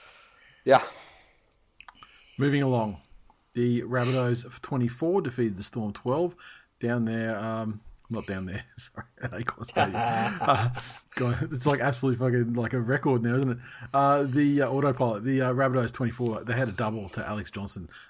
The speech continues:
Speaker 2: Um, Koloamatangi, uh, Ilias and Polo also were tries. Latrell, two of five conversions. The Storm twelve came, uh, through tries to Seve and Eremia. Meaney, two conversions from as many attempts.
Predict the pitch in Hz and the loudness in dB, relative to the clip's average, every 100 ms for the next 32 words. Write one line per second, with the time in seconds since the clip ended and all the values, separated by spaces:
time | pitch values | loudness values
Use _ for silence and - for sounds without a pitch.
0 | _ 95 98 98 98 - 131 127 117 - | _ -6 -4 -6 -8 -6 0 2 0 0
1 | 117 113 110 85 98 - _ - 127 117 | -2 0 -2 -4 -10 -12 _ -2 0 0
2 | - - 107 101 - 113 113 104 139 123 | -2 -6 -8 -6 -4 -2 -2 -2 -4 -4
3 | 92 - 110 147 123 110 131 113 123 135 | -4 -4 -4 -4 -4 -4 -2 -2 -2 -2
4 | 107 - 107 101 104 101 104 120 110 - | -4 -4 -4 -4 -6 -6 -4 -6 -6 -6
5 | 135 120 - 117 123 123 - - - - | -4 -4 -2 0 0 -2 -8 -16 -8 -2
6 | 117 117 113 110 87 104 - 117 - 120 | 0 2 0 -2 -4 -6 -4 -4 -2 -2
7 | 113 101 101 - 127 131 139 139 - - | 0 -2 -6 -2 2 4 2 -2 -12 -14
8 | - 110 104 120 113 110 143 175 - - | -6 -4 -2 -2 0 0 0 0 -4 -14
9 | - _ _ 113 120 117 110 - 107 104 | -20 _ _ 0 2 2 0 -2 -6 -4
10 | 92 95 92 90 98 82 92 87 85 98 | -6 -6 -8 -10 -10 -10 -8 -8 -8 -8
11 | 67 - - - - | -8 -6 -6 -6 -12